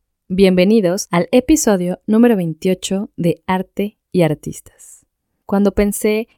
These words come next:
en la idea de compartir información en el podcast sobre productividad, pensé en hacer un episodio sobre este tema, pero comencé a escribir sobre ello y empezaron a salir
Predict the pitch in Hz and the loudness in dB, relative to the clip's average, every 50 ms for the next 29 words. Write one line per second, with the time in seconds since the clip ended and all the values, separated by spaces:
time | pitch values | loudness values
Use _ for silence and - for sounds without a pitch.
0 | _ _ 220 220 220 220 220 226 226 226 240 277 302 - - 220 202 190 185 180 | _ _ 0 2 2 4 4 4 4 4 4 2 2 0 0 0 0 0 -2 -4
1 | - 196 196 208 220 - - 202 190 185 180 175 165 - - 196 185 180 175 170 | -4 -4 -4 -2 -4 -2 -4 -4 -4 -4 -6 -6 -8 -8 -8 -6 -6 -6 -6 -8
2 | - - _ 180 175 170 165 156 - _ - 180 170 - - - - 147 - - | -10 -10 _ -4 -2 -2 -2 -4 -8 _ -2 -2 -2 -2 -6 -8 -8 -8 -8 -10
3 | - - - 165 160 147 156 151 147 143 - - 156 147 160 - _ - 180 175 | -12 -8 -6 -4 -4 -4 -4 -6 -6 -8 -6 -6 -4 -4 -4 -8 _ -12 -6 -4
4 | 214 220 208 170 - - _ _ _ _ _ _ _ _ _ _ _ _ - 226 | -2 0 0 0 -2 -4 _ _ _ _ _ _ _ _ _ _ _ _ 0 0
5 | 226 226 - 254 247 262 277 285 277 - 220 214 - - - _ _ _ - 233 | 0 2 2 2 2 4 4 2 2 0 -2 -4 -4 -6 -10 _ _ _ 0 2
6 | 226 226 - - 240 233 - 254 240 - - 202 185 180 190 190 190 - 190 180 | 2 2 2 0 -4 -4 -4 -6 -4 -2 -2 0 0 -2 -4 -6 -6 -6 -6 -4
7 | 170 170 165 156 156 - - 160 156 - - 151 143 - - _ _ _ _ _ | -2 -2 -2 -2 -4 -4 -6 -8 -6 -6 -6 -6 -6 -8 -10 _ _ _ _ _
8 | _ _ _ _ _ - 190 190 185 185 180 175 175 175 _ _ _ _ _ _ | _ _ _ _ _ 0 2 2 4 4 2 0 -2 -4 _ _ _ _ _ _
9 | - 202 208 208 208 - 214 220 - - 247 247 233 220 214 - - 220 214 196 | -2 0 0 0 0 0 -2 -2 -2 -2 -2 0 0 0 0 -2 -4 -4 -4 -2
10 | 185 175 175 175 175 175 196 202 196 190 180 170 170 160 - - 202 190 - 190 | -4 -4 -4 -4 -4 -4 -4 -4 -4 -4 -4 -6 -8 -10 -6 -4 -4 -2 -2 -2
11 | - 214 214 226 247 247 - - 185 175 185 202 - | 0 0 2 2 2 2 0 -2 -4 -2 -2 -2 -2